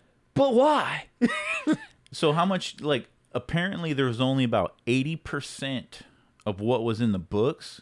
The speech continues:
Speaker 1: Oh, really?
Speaker 2: of the pop culture that actually made it into the movie.
Speaker 1: And see, I've never read the books, so
Speaker 2: Me
Speaker 1: for
Speaker 2: neither.
Speaker 1: me, that would probably be, like, an experience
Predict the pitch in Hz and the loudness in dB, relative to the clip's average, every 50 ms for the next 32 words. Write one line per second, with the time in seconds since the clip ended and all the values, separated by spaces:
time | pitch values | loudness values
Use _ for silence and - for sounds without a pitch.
0 | _ _ - 147 147 127 127 139 165 165 131 110 110 92 92 104 87 - _ - | _ _ 2 2 4 4 6 6 6 6 4 4 2 0 -2 -6 -6 -6 _ -2
1 | 131 123 - - - - - 107 117 127 - - 147 151 156 - 110 110 110 113 | 0 0 0 -2 -6 -2 0 0 0 0 -2 -2 -2 -2 -2 0 0 2 2 2
2 | 117 - - 117 101 92 98 110 117 117 107 101 92 95 - 98 92 92 95 101 | 0 0 -2 -2 0 0 2 2 2 2 0 0 -2 -4 -6 -6 -6 -4 -2 -2
3 | 104 95 82 - - 139 131 - 151 143 143 147 160 156 143 139 135 143 156 151 | -2 -2 -4 -6 -6 -6 -4 0 0 0 0 0 0 -2 -2 -2 0 0 0 0
4 | 131 127 104 110 104 98 - - - - - - - - 135 123 117 113 110 110 | -2 -4 -6 -6 -8 -10 -10 -14 -20 -20 -20 -18 -8 -4 -2 -2 0 0 -2 -2
5 | 110 104 110 110 104 185 127 135 156 180 180 165 151 135 143 135 135 123 107 - | 0 2 4 4 4 4 2 2 2 4 4 4 4 4 4 2 2 0 -2 -4
6 | - 135 123 117 120 110 110 120 117 117 113 113 107 113 113 - 117 113 117 - | -2 -2 -2 -2 -4 -6 -6 -6 -6 -6 -4 -4 -4 -4 -4 -4 -6 -8 -10 -12
7 | - - 143 139 127 123 120 120 120 117 - - - - | -10 -6 -4 -2 -2 -2 -4 -6 -6 -8 -10 -14 -16 -14